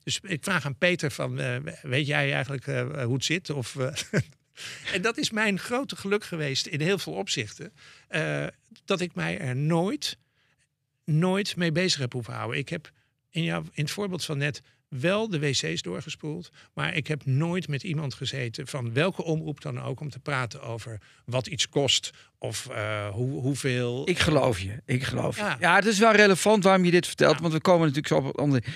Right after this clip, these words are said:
Speaker 2: Ehm, dit was een, een, een, eigenlijk een, een sidestep om te vertellen dat je, eh, het in, in partjes hebt verkocht. Het bedrag heb je nog niet genoemd.
Speaker 1: Nee, het bedrag heb ik je niet genoemd,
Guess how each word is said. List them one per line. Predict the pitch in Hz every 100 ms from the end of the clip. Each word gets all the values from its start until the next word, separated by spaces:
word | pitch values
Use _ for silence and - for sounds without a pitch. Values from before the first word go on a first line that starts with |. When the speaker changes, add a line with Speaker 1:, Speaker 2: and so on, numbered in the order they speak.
| - -
Speaker 2:
Ehm, | - 165 165 - _ _ _ _ _ _ _ _ _ _
dit | 139 185
was | 180
een, | 147 139
een, | - 139
een, | - 139
eigenlijk | 151 147 127 127
een, | 147
een | -
sidestep | 196 208 196 - 131 117 -
om | - 143
te | 120
vertellen | 123 - 214 190 120
dat | 123 117
je, | 127 - _ _ _
eh, | - - 113 110 -
het | - 127
in, | - 117
in | - 117 117 -
partjes | 143 135 117
hebt | 110 131
verkocht. | - - 117 196 - - - - -
Het | 160 135
bedrag | 127 151 208 269 -
heb | 202
je | 185
nog | 165
niet | 156 147
genoemd. | 135 107 101 - - -
Speaker 1:
Nee, | 147
het | 113
bedrag | 117 147 190
heb | 196
ik |
je | -
niet | 151 -
genoemd, | 139 190 285